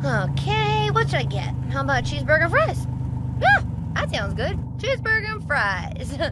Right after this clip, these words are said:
<laughs> I'll just say cheeseburger and fries, please.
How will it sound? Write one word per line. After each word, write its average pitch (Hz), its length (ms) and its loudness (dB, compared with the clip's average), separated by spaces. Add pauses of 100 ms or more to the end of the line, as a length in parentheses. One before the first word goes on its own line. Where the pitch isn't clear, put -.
(120)
<laughs> - 220 -8
I'll 175 140 -2
just 214 220 -6
say 269 300 -4 (100)
cheeseburger 349 600 -4
and 381 120 -6
fries, 415 340 -2
please. 381 600 -8